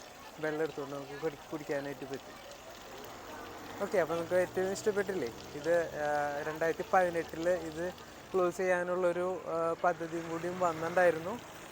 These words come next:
പക്ഷെ അത്, ആ, ക്യാൻസലായി പോയി എന്നാണ് എനിക്ക് കിട്ടിയ അന്നൊരു വിവരം. രണ്ടായിരത്തി പതിനെട്ടിൽ ഇത് അടയ്ക്കാം എന്നുള്ളൊരു സിസ്റ്റം കൂടി വന്നതാണ്. ഇത് ഒരുപാട് വർഷങ്ങൾക്ക് മുമ്പ്,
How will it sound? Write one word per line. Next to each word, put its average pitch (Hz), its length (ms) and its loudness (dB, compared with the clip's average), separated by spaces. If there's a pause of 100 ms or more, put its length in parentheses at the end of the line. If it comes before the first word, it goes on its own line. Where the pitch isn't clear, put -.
പക്ഷെ 156 220 0
അത്, 160 500 2
ആ, 151 320 0
ക്യാൻസലായി 160 500 0
പോയി 170 280 -2
എന്നാണ് 165 340 -4
എനിക്ക് 165 460 -6
കിട്ടിയ 165 180 -2
അന്നൊരു 160 260 -2
വിവരം. 156 440 0 (360)
രണ്ടായിരത്തി 156 360 -2
പതിനെട്ടിൽ 165 380 0
ഇത് 175 320 2
അടയ്ക്കാം 165 680 4
എന്നുള്ളൊരു 170 400 2
സിസ്റ്റം 170 360 -2
കൂടി 165 200 2
വന്നതാണ്. 165 840 0
ഇത് 208 100 2
ഒരുപാട് 208 320 6
വർഷങ്ങൾക്ക് 202 600 0
മുമ്പ്, 170 580 2